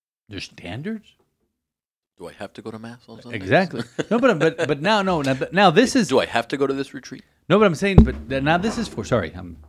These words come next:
Speaker 1: playing around with the baseball while I'm,
Speaker 2: <laughs>
Speaker 1: while I'm talking. Um,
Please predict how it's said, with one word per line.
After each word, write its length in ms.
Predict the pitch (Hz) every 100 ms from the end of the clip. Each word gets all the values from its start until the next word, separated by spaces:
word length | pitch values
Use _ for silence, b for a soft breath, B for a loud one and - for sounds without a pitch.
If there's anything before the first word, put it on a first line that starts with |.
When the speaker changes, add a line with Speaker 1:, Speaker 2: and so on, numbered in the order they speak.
| _
Speaker 1:
playing 200 | - 104
around 140 | 98
with 160 | 95 82
the 60 |
baseball 360 | 98 98 - 85
while 80 | 160
I'm, 80 | - -
Speaker 2:
<laughs> 80 | -
Speaker 1:
while 140 | -
I'm 100 | 92
talking. 380 | 85 104 - - _ _ _ _ _ _
Um, 480 | 135 131 113 95